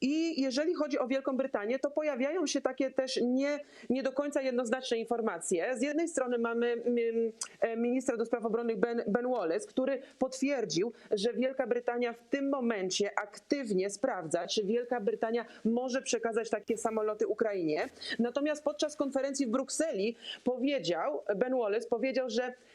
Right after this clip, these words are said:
Wielka Brytania jest pierwszym krajem, który te szkolenia będzie przeprowadzać dla pilotów, e, samolotów myśliwskich, ale żadna decyzja odnośnie przekazania fizycznych samolotów nie została jeszcze podjęta, e, i że,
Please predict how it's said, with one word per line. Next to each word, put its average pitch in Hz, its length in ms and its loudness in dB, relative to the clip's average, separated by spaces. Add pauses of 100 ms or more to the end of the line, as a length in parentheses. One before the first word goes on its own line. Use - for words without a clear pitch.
(200)
Wielka 285 380 0
Brytania 269 460 0
jest 262 320 -2
pierwszym 262 420 2
krajem, 196 340 0
który 220 280 0
te 220 140 0
szkolenia 226 460 0
będzie 226 260 0
przeprowadzać 196 720 0
dla 202 280 0
pilotów, 208 520 0
e, 196 240 -2 (600)
samolotów 220 440 0
myśliwskich, 226 600 0 (400)
ale 247 240 4
żadna 285 400 2
decyzja 220 680 0
odnośnie 226 440 0
przekazania 226 680 0
fizycznych 220 680 0
samolotów 208 520 0
nie 240 180 2
została 233 400 0
jeszcze 247 300 -2
podjęta, 214 800 -2 (560)
e, 233 380 -2
i 262 200 0
że, 220 580 -2